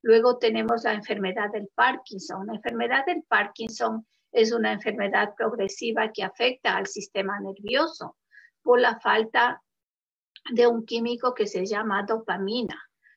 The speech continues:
que es el que regula el sistema nervioso central. Esta enfermedad afecta a casi más de un millón de personas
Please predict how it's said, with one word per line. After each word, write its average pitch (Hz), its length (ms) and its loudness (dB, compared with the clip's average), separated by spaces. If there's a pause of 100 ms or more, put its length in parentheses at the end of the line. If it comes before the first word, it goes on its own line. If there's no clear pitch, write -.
que 226 120 6
es 220 100 4
el 220 160 0
que 220 140 2
regula 240 580 4
el 196 80 -4
sistema 196 600 -2
nervioso 208 600 -6
central. 180 600 -6 (520)
Esta 247 340 4
enfermedad 220 580 0
afecta 208 540 0
a 196 80 -2
casi 196 340 -4
más 202 240 -2
de 208 120 -2
un 214 160 -4
millón 214 360 -6
de 208 100 -6
personas 214 720 -2